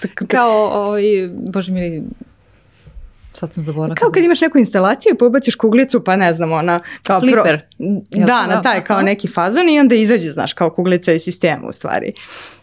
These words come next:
Speaker 1: Ovaj, pa taj, e, to je u stvari, ja to zovem svoja super moć, znaš, daj mi kakav god hoćeš haos, ali kao mogu to da poslužim na neke zdrave osnovi, da sredim. I to u stvari, evo, pa mislim, ja sad kad razmislim, ja,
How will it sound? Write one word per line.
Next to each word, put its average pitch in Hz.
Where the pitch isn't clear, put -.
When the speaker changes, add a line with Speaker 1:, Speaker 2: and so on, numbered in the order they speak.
Speaker 1:
Ovaj, 165
pa 180
taj, 226
e, -
to 240
je 254
u 185
stvari, 175
ja 190
to 202
zovem 196
svoja 180
super 190
moć, 170
znaš, 175
daj 190
mi 202
kakav 175
god 202
hoćeš 196
haos, 170
ali 170
kao 180
mogu 175
to 190
da 180
poslužim 170
na 175
neke 170
zdrave 170
osnovi, 170
da 160
sredim. 175
I -
to 311
u 403
stvari, 370
evo, 214
pa 180
mislim, 175
ja 269
sad 339
kad 294
razmislim, 254
ja, 170